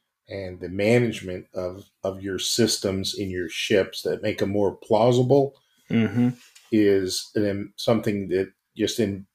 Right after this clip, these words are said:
Speaker 1: brings you more into the game. Um, what do you call it? Uh,
Speaker 2: Immerses.
Speaker 1: immersive, yeah.
Speaker 2: Yeah.
Speaker 1: Right.
Speaker 2: A hundred percent. I, and I would also say there are potentially other reasons to vent the ship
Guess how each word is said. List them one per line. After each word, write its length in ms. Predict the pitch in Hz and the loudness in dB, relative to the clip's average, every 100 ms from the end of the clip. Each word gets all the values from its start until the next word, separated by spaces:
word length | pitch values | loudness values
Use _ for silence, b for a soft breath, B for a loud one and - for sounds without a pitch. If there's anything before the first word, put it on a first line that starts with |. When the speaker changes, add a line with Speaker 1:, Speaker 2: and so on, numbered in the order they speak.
| _ | _
Speaker 1:
brings 320 | 139 120 110 | 4 4 4
you 80 | 117 | 2
more 260 | 101 104 101 | 4 4 2
into 220 | 98 101 | 0 -6
the 60 | |
game. 360 | 87 87 80 85 | -4 -6 -6 -12
Um, 380 | 87 85 85 90 _ | -12 -12 -14 -20 _
what 80 | - | -10
do 60 | 85 | -10
you 60 | - | -8
call 200 | 78 85 | -10 -10
it? 160 | - | -12
Uh, 200 | 92 82 - _ _ _ _ _ _ _ _ - | -14 -12 -16 _ _ _ _ _ _ _ _ -2
Speaker 2:
Immerses. 640 | 117 110 - 110 104 - 120 | 0 2 0 -2 -2 0 4
Speaker 1:
immersive, 560 | 113 110 98 - 85 - | 6 6 6 0 -10 -6
yeah. 320 | 107 92 - - - | -2 -2 -4 -12 -4
Speaker 2:
Yeah. 240 | 95 92 - _ - | -2 -4 -10 _ -14
Speaker 1:
Right. 200 | 87 - _ _ _ _ _ - | -14 -14 _ _ _ _ _ -16
Speaker 2:
A 60 | |
hundred 340 | 104 120 104 - | -10 -8 -8 -8
percent. 380 | 98 92 92 - | -10 -8 -10 -4
I, 180 | 127 - - B B - | -4 -4 -10 B B -6
and 100 | 135 | 0
I 100 | 147 | 2
would 100 | 151 | 2
also 260 | 123 113 117 | 0 0 -4
say 420 | - 107 98 98 | -6 -2 0 -2
there 320 | 95 95 92 - | -2 -4 -4 -4
are 140 | 107 117 | -2 -2
potentially 600 | - - 131 110 - 98 | -2 -2 0 0 0 0
other 300 | 95 101 92 | 2 2 2
reasons 460 | 87 95 98 85 - | 2 2 0 -4 -4
to 80 | |
vent 300 | 85 92 80 | 0 0 0
the 80 | - | 0
ship 340 | - - 95 | 0 2 2